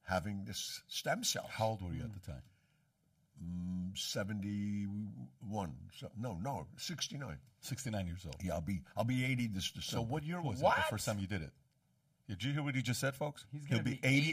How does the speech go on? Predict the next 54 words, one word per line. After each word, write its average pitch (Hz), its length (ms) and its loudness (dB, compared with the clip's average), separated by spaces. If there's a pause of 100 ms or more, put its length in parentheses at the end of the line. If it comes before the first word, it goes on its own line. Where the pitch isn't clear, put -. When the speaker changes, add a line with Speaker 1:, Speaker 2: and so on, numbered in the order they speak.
Speaker 2:
this 113 360 4
Speaker 3:
eighty? 95 160 2 (220)
Speaker 1:
Eighty. 113 400 4
Speaker 3:
Hey, 131 160 4
man. 107 440 -2
Speaker 1:
December, 160 360 8
Speaker 3:
Respect - 140 8
to 196 40 2 (120)
you. 131 80 -4
Let 185 100 -4
me 233 80 -2
get 196 160 -6
some - 140 -8
of 151 100 -2
that 127 80 6
Speaker 1:
December, 143 320 6
Speaker 3:
blood 107 40 0
right 117 80 0
here. 135 80 6
Speaker 1:
December 147 360 10
Speaker 2:
By, 160 60 4
by 190 120 12
the 147 60 10
Speaker 1:
twelfth. 147 140 12
Speaker 2:
way, 107 180 4
show 240 340 8
that. 247 220 6
Speaker 3:
He 240 60 -8
Speaker 2:
Can, 180 140 6
Speaker 3:
looks 156 100 0
Speaker 2:
David, 160 240 8
can - 100 8
you 208 60 12
Speaker 3:
amazing. 151 100 8 (120)
Speaker 2:
show 196 160 12
Speaker 3:
What? 156 80 10
Speaker 2:
that 135 180 12
to 139 80 8
see - 140 4
what 156 200 8
he 135 80 10
looks 135 260 6
like 117 300 8
there 143 260 6
versus 131 340 4
what 123 140 6
he 117 60 6
looks 123 220 4
like 117 160 6
today? 90 280 0 (680)
Just 277 220 2
show 202 280 8
that 180 200 12
picture. 117 400 2